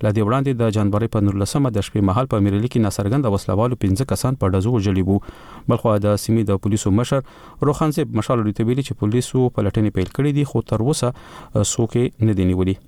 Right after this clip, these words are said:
د پولیسو تر مخه د پروني برید مقدمه هم د نامعلومه وسلوالو خلاف درج شوې ده. دا په روان کال کې په شمالي وزیرستان کې د هدفي بریدونو اوومه پیښه ده. په تیر دوه زره درویشتم کال کې هلته څلور څلوېښت هدفي بریدونه شوي ول.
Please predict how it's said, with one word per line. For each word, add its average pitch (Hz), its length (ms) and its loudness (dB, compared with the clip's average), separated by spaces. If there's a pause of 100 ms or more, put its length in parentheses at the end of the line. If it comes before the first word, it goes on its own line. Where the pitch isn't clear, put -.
د 113 80 0
پولیسو 120 320 0
تر 107 100 0
مخه 113 180 -2
د 110 140 0
پروني 104 340 0
برید 110 320 -4
مقدمه 101 580 0
هم 156 80 2
د 107 80 0
نامعلومه 101 500 2
وسلوالو 104 400 0
خلاف 104 260 0
درج 95 260 -2
شوې 95 120 0
ده. 95 120 0 (340)
دا 151 80 0
په 156 180 0
روان 147 220 0
کال 147 160 -2
کې 139 80 -12
په 120 120 -2
شمالي 107 260 -2
وزیرستان 117 280 -2
کې 127 100 -2
د 101 160 0
هدفي 95 240 0
بریدونو 107 380 2 (440)
اوومه 123 240 0
پیښه 92 260 -6
ده. 90 140 -2 (420)
په 113 160 2
تیر 120 180 -2
دوه 110 160 0
زره 110 280 0
درویشتم 107 560 -2
کال 120 240 -2
کې 120 280 -2
هلته 117 320 -2
څلور 131 320 -2
څلوېښت 107 420 -4
هدفي 104 260 -2
بریدونه 98 360 0
شوي 104 300 -4
ول. 107 100 -2